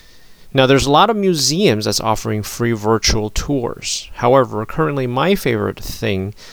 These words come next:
to do with my kids that's very artsy is to check out the Metropolitan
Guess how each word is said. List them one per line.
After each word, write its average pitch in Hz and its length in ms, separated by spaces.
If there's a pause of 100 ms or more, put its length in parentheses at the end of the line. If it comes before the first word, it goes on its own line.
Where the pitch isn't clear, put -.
(140)
to - 100
do 107 100
with 98 120
my 95 140
kids 95 380
that's 95 180
very 92 200
artsy 101 580 (340)
is - 140
to 117 100
check - 260
out 113 360 (480)
the 107 120
Metropolitan 123 680